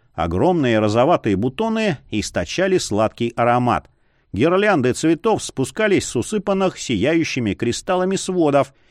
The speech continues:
и касались хрустально чистой воды подземного озера. «Твою мать!» —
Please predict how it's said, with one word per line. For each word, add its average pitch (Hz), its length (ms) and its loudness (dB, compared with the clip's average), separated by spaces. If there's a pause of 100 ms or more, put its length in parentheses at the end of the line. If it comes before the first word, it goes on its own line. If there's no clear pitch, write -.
(180)
и 95 120 -4
касались 135 640 0
хрустально 113 640 0
чистой - 380 -2
воды 139 420 2 (320)
подземного 107 680 0 (100)
озера. 82 560 0 (320)
«Твою 101 720 -2
мать!» — 110 580 -2